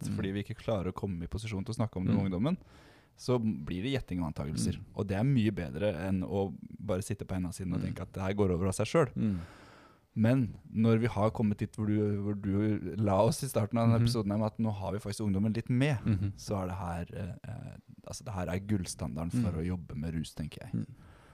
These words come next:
Speaker 2: Eh, sammen med mange andre ting, men for å finne ut av hva er det.
Speaker 1: Mm.
Speaker 2: Og hjelpe ungdommene å skjønne det, for ofte skjønner de det ikke selv.
Speaker 1: Mm.
Speaker 2: Så gjennom en sånn type samtale kan man sammen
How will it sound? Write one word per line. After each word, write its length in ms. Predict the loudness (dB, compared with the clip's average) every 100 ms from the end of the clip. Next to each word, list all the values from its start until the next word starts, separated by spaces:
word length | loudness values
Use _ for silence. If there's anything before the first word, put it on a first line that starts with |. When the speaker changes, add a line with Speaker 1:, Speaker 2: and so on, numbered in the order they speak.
| -14 -8
Speaker 2:
Eh, 240 | -6 -6
sammen 340 | -4 -2 2
med 80 | 4 4
mange 80 | 2
andre 180 | 0 -2
ting, 200 | -6 -6
men 120 | -4 -2
for 100 | -2
å 60 | 0
finne 320 | 0 0 -2
ut 120 | -6
av 80 | -4
hva 320 | -4 -6 -6
er 40 |
det. 120 | -8 -8 -6
Speaker 1:
Mm. 100 | 0
Speaker 2:
Og 100 | 4
hjelpe 260 | 4 2 4
ungdommene 380 | 4 4 2 -2
å 40 |
skjønne 180 | 0 4
det, 120 | 4 2
for 120 | -2
ofte 140 | -2
skjønner 300 | -2 0 0
de 80 | -2
det 100 | -4
ikke 80 | -6
selv. 240 | -6 -2 -2
Speaker 1:
Mm. 180 | -4 -10 -14
Speaker 2:
Så 140 | -2 2
gjennom 200 | 4 2
en 60 |
sånn 160 | 2 -2
type 160 | -4 -4
samtale 420 | -4 -2 -4 -4
kan 240 | -4 -4 -4
man 140 | -6
sammen 640 | -4 -4 -2 -2 -2 -2